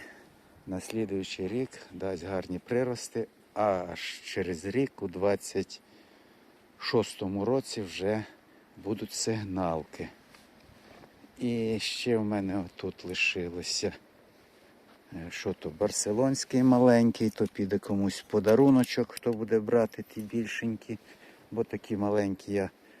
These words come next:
не відправляв людині. Ага, і трапезунський, теж вже із сережечкою, і брунячки є,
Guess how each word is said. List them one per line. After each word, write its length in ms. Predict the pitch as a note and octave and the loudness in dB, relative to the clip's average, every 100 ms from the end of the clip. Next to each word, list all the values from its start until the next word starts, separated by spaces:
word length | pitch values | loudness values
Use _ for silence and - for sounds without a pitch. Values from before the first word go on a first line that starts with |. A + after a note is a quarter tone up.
| - - | -16 -4
не 140 | A2 | -2
відправляв 720 | G2+ - - G#2+ A#2 C3+ B2+ A#2 | -2 -6 2 2 4 4 4 2
людині. 500 | A2+ A2 A#2+ A2+ A2 - - - - - - - - - | 0 2 2 2 -2 -10 -20 -16 -16 -16 -18 -20 -14 4
Ага, 480 | A#2 G2 F#2+ F2+ - - | 6 6 4 2 0 0
і 400 | D3 D#3 D3+ C#3+ - | 6 8 10 10 10
трапезунський, 880 | B2+ A#2 B2 G#2+ G2 E2 - - - - - - - - | 6 8 4 6 2 0 -4 -8 -10 -18 -20 -20 -20 0
теж 260 | B2 F#2+ | 4 4
вже 300 | F#2+ F2+ G#2+ - _ | 2 2 -2 -2 _
із 140 | - A#2+ | -4 -2
сережечкою, 920 | - A2 G2+ F2+ - - - - D#2+ - - - - - _ _ - | 0 2 2 2 0 -4 -6 -6 -6 -8 -16 -20 -20 -20 _ _ -2
і 160 | A#2+ - _ _ _ | -2 -2 _ _ _
брунячки 800 | G#2+ G#2 G#2 G2 F2+ - - F#2+ - - - - - - - _ _ | -6 2 4 4 0 -2 -4 -4 -6 -10 -20 -20 -20 -20 -20 _ _
є, 420 | - F2 F#2 F#2 | -10 -6 -4 -4